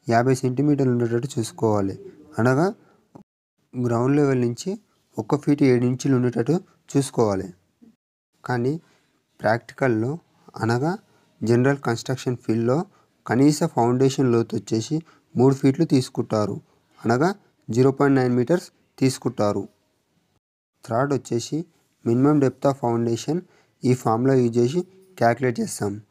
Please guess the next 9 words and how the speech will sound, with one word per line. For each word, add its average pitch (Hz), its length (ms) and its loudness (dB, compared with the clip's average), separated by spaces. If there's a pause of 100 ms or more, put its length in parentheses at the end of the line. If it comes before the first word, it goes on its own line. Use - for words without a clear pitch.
(420)
జనరల్గా 135 420 2 (640)
ర్యాంకిన్స్ 123 440 -4
థీరం 139 240 -2 (520)
ఫౌండేషన్ 135 500 2
డెప్త్ - 200 -4 (100)
క్యాలిక్యులేట్ 117 380 0
చేయడానికి 113 400 0 (400)
యూజ్ 123 220 4
చేస్తాం. 110 320 0